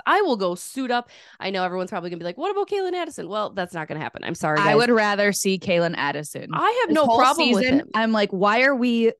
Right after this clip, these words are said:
Speaker 2: playing John Merrill and not
Speaker 1: Yeah.
Speaker 2: Calen Addison?"
Speaker 1: He's been in Dean's
Speaker 2: Regardless,
Speaker 1: doghouse for some reason. I don't know
Speaker 2: he
Speaker 1: why.
Speaker 2: has been. He has been. Regardless of p-, any potential not being a great defenseman issues Calen Addison has in Dean's eyes,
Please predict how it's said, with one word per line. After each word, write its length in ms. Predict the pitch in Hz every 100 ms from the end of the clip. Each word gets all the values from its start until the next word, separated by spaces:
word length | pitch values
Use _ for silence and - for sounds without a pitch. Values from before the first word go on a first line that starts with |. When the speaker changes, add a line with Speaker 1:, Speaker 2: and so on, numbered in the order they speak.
| _
Speaker 2:
playing 300 | - 196 180
John 260 | 190 269
Merrill 420 | 269 226 190 160 -
and 180 | 208 208
not 300 | 208 247 -
Speaker 1:
Yeah. 80 | 220
Speaker 2:
Calen 140 | 190
Addison?" 500 | 170 180 165 - 147 -
Speaker 1:
He's 220 | - 311
been 80 | 240
in 60 | 415
Dean's 240 | 240 262
Speaker 2:
Regardless, 280 | 214 226 180
Speaker 1:
doghouse 500 | 170 156 165 156 127
for 100 | -
some 220 | 151 135 135
reason. 240 | 104 -
I 180 | 151 175
don't 220 | 165 135
know 120 | 208
Speaker 2:
he 60 | 285
Speaker 1:
why. 100 | 277
Speaker 2:
has 180 | 262 233
been. 360 | 170 151 165 190
He 160 | 240
has 260 | 240 208 208
been. 240 | 170 143 131 _ -
Regardless 1120 | 226 220 220 233 240 269 294 - - - - _ _ _ -
of 400 | 208 208 190 180 -
p-, 80 | - -
any 220 | 214 254
potential 640 | 262 233 233 214 202 202
not 220 | 190 185 -
being 200 | 196 185
a 40 |
great 280 | 185 180 170
defenseman 600 | 151 180 185 - 202 196
issues 320 | 190 185 165
Calen 300 | - 170 160
Addison 420 | 165 160 - 156 -
has 260 | 180 175 175
in 120 | 165
Dean's 320 | 160 180 180 -
eyes, 360 | 165 170 185